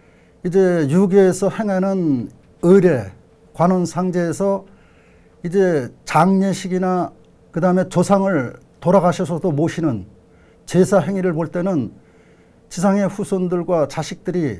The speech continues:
자기 부모나 조상들을 모시는 아주 세세한 법도, 음식을 차리는 법도, 그다음에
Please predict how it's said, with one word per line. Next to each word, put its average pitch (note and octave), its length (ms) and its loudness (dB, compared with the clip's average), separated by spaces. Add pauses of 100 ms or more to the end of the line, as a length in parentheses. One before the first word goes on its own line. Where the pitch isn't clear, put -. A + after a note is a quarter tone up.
(300)
자기 F3 280 -2
부모나 E3+ 500 -2
조상들을 D#3+ 540 -4
모시는 D3+ 560 -4 (520)
아주 G3 360 -4
세세한 G3+ 460 0
법도, D#3 340 0
음식을 G3 380 2
차리는 F#3 440 -2
법도, F3+ 720 -4
그다음에 E3+ 600 0